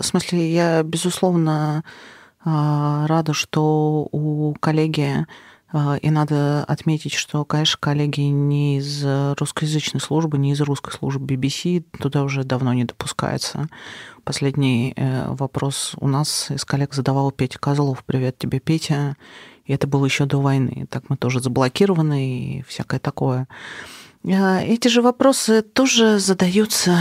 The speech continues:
чтобы задать вопрос, а не чтобы услышать ответ. Потому что, в общем, довольно давно понятно, что ничего смыслового, да, там, особенного сказано не будет.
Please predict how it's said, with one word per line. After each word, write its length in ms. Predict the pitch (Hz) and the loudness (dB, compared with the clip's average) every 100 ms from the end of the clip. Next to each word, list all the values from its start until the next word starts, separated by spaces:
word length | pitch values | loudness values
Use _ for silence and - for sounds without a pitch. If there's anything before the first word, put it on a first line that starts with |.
| 170 160 160 156 | 4 2 0 0
чтобы 320 | - 170 170 | -2 -2 0
задать 300 | 170 170 165 | 2 2 0
вопрос, 440 | 170 170 170 - - - | 0 2 2 0 -4 -8
а 100 | - | -6
не 120 | 147 143 | -2 -2
чтобы 260 | - 151 | -2 -2
услышать 440 | 147 - 139 - 143 | -2 0 -2 -2 -4
ответ. 460 | 120 131 127 - - - | -4 -2 -4 -6 -16 -18
Потому 320 | - - 139 | -6 -2 0
что, 560 | 143 - 151 139 135 156 - - - _ | -2 -2 -2 0 -2 -4 -8 -20 -20 _
в 60 | - | -4
общем, 300 | 156 - 151 | -2 0 0
довольно 560 | 143 151 147 143 139 | 2 2 2 2 0
давно 420 | 135 139 147 156 143 | 0 0 2 0 0
понятно, 880 | 135 139 160 185 160 151 143 147 - - - - _ | 0 2 0 0 0 0 0 -4 -8 -18 -20 -20 _
что 680 | - - - 151 147 143 143 | -14 -14 -4 0 0 0 2
ничего 420 | 147 147 156 151 | 0 0 0 0
смыслового, 760 | 143 160 151 156 147 151 175 156 | 0 0 0 0 2 2 2 0
да, 180 | 139 151 | 0 -4
там, 240 | - 135 | -4 -4
особенного 880 | 120 - 160 156 135 127 131 139 147 - _ | -2 -2 -2 0 0 0 0 -4 -8 -12 _
сказано 800 | - - 143 147 139 131 123 - - _ | -14 -4 -2 0 0 0 -4 -8 -12 _
не 100 | - | -4
будет. 480 | 143 147 139 135 - | -2 -2 -4 -4 -8